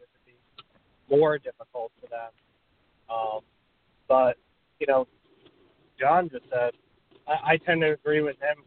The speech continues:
completely. Um, a lot of times it's a little bit of malpractice by some realtors, um, that, you know, they're,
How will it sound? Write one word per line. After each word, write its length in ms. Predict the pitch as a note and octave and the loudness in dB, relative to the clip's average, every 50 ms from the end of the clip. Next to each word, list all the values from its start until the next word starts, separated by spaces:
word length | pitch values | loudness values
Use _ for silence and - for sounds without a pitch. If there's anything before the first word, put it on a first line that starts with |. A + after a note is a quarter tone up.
| _ | _
completely. 640 | B2+ B2+ - C#3 D3+ D#3+ D#3+ - C3 C3 B2+ B2+ B2 - - _ - B2 | -20 -16 -4 -2 0 0 0 -2 -10 -12 -12 -12 -12 -16 -20 _ -12 -8
Um, 180 | B2 A#2+ A#2+ A#2+ A#2 _ _ _ - _ _ _ _ _ _ _ _ _ _ _ _ _ _ _ _ - | -6 -6 -6 -8 _ _ _ _ -20 _ _ _ _ _ _ _ _ _ _ _ _ _ _ _ _ 2
a 120 | A#2+ B2 C#3 | 4 4 4
lot 220 | C#3+ D3 D#3 D#3+ | 6 4 4 2
of 160 | E3 D#3+ - | 0 -2 -6
times 380 | - D#3 D#3+ D#3+ D#3 D#3 D3+ C#3+ - | -4 -2 -2 -2 -2 -4 -8 -12 -14
it's 140 | C#3+ C3+ _ _ _ _ _ _ _ - | -16 -16 _ _ _ _ _ _ _ -20
a 180 | - - - D3+ | -20 -8 -4 -2
little 160 | D#3+ D#3 D3+ | 0 0 0
bit 160 | - D3+ D3 | -2 -4 -6
of 60 | C#3+ - | -4 -2
malpractice 640 | C#3+ C#3+ D3 D3 - - D3+ D#3 D3+ - - C#3+ B2+ - | 0 0 0 0 0 2 2 2 2 0 -4 -14 -14 -10
by 140 | - C#3 C#3 C3+ _ | -8 -8 -8 -8 _
some 200 | D3+ D3 D3 D3 C#3+ C#3+ | -4 -4 -4 -6 -6 -6
realtors, 480 | C#3+ D3 D3 D3 C#3+ C3+ C#3 C#3 C3+ C3 B2+ B2+ _ _ _ _ _ _ _ _ _ _ _ - | -4 -2 -2 -2 -4 -4 -6 -8 -8 -10 -16 -20 _ _ _ _ _ _ _ _ _ _ _ -2
um, 420 | A#2+ A#2+ B2 A#2+ A#2 A#2 - _ _ _ _ _ - | 0 2 2 2 2 0 0 _ _ _ _ _ 2
that, 200 | B2+ B2+ B2+ - _ _ _ _ _ _ _ _ _ _ _ _ - - _ _ _ _ _ - | 4 4 4 2 _ _ _ _ _ _ _ _ _ _ _ _ -20 -20 _ _ _ _ _ 0
you 60 | B2+ | 2
know, 140 | B2 B2 A#2+ A#2+ | 4 4 4 4
they're, 300 | C3 C3+ C3+ C3 C3 | 2 2 2 0 -2